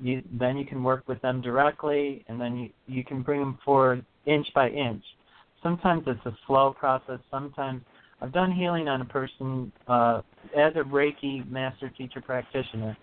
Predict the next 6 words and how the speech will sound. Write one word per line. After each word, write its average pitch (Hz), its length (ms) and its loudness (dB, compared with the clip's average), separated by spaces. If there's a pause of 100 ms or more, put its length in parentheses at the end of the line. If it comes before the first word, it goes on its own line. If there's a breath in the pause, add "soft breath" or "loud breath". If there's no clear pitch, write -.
(460 loud breath)
You 131 100 0
can 139 240 -2
do 151 160 4
healing, 143 560 2 (500)
um, 120 420 4 (260)
and 123 360 2